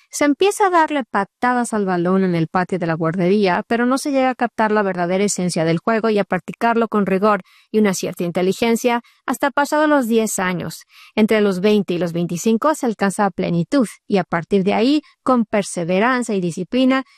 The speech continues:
es posible prolongar ese estado de gracia hasta bien entrada la cuarta década de la vida, pero no mucho más allá. Rebasados los cuarenta, tanto la amistad como el deporte se convierten en parte del pasado, terreno abonado para la nostalgia.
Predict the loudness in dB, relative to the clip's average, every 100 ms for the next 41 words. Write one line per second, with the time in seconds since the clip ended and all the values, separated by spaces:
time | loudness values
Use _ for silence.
0 | _ -6 -2 -2 0 0 0 0 2 2
1 | 0 -2 -2 -4 -6 -4 -2 0 0 2
2 | 0 0 -2 -2 -2 -4 -2 0 2 0
3 | 0 0 0 -2 -2 -4 -2 -2 -2 -2
4 | -2 -2 -2 0 2 2 -2 -8 _ _
5 | 0 2 2 0 -2 -2 -4 -6 -10 -12
6 | -14 _ _ _ _ -2 0 0 0 2
7 | 0 -4 -4 -2 0 2 0 0 0 0
8 | 2 2 0 -2 -4 -2 0 0 0 0
9 | -2 0 -2 -4 -2 2 2 0 0 0
10 | 0 0 -4 -2 -4 -4 -4 -8 -4 -2
11 | -2 -6 -4 -2 0 0 0 0 2 0
12 | 0 -2 -2 0 0 -2 -4 -8 -8 -8
13 | -12